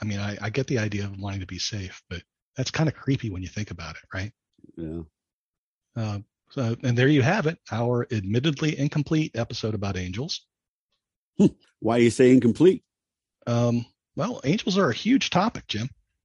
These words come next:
Speaker 1: There's all kinds of things. There's a, they become a pop culture phenomenon. Angels are referenced in movies and T V shows and popular music.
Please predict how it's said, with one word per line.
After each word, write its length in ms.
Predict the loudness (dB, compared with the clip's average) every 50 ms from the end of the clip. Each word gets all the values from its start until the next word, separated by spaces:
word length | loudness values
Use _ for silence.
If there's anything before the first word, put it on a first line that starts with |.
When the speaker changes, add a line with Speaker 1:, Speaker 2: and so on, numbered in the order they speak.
| _ _ _ _ _ -20 -16 _ 0
Speaker 1:
There's 180 | 2 2 2
all 300 | 2 2 2 4 4 4
kinds 400 | 2 0 -2 0 2 2 2 0
of 80 | -2 -4
things. 220 | -4 -4 -4 -2
There's 160 | -2 0 0 0
a, 80 | 0 -2 _ -2 -2 0 0
they 80 | 0 0
become 300 | 0 0 0 0 0 0
a 60 | 0
pop 380 | -2 -2 -4 -2 -2 -2 -4 -4
culture 320 | -2 -2 -2 -2 -4 -6
phenomenon. 600 | -4 -4 -4 -2 -2 -2 -2 -2 -4 -6 -8 -10 -14 _ _ _ _ -2 2
Angels 300 | 2 4 4 4 2 0
are 60 | 0
referenced 400 | 0 0 0 -2 -4 -6 -6 -8
in 180 | -8 -8 -4 -2
movies 560 | 0 2 2 0 0 0 0 0 -2 -2 -4
and 120 | -8 -10 -10
T 220 | -6 -4 -2 -2
V 180 | 0 -2 -2 -4
shows 440 | -4 -4 -4 -4 -2 -2 -4 -4
and 100 | -6 -8
popular 400 | -6 -4 -4 -4 -4 -4 -4 -4 -4
music. 500 | -4 -2 -2 -2 -2 -4 -6 -8 -10